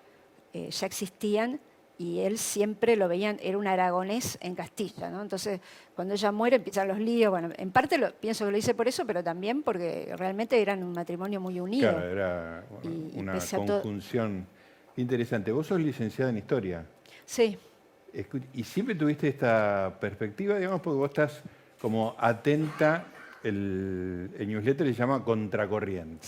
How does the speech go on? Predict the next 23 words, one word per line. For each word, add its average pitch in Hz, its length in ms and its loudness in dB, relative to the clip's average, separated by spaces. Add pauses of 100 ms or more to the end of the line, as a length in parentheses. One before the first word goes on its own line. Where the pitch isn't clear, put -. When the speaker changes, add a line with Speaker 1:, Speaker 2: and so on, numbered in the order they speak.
(100)
Speaker 2:
¿no? 120 220 0
Speaker 1:
Sí. 113 80 -2
Speaker 2:
Eso 110 220 -2
ya 107 180 -2
es 101 60 0
lo 95 100 -4
primero 104 240 -4
que 98 80 -4
me, 95 180 -4 (220)
Speaker 1:
<laughs> - 220 -6
Speaker 2:
me 110 120 2
llamó 113 300 2
la 113 80 6
atención. 98 540 -2
Digo, 107 200 0
vamos 135 280 4
a - 20 -6
Speaker 1:
Sí. 127 80 0
Speaker 2:
seguir 127 160 4
contra 117 260 2
la 104 140 2
corriente. 85 680 -6 (500)
Este, 98 540 -2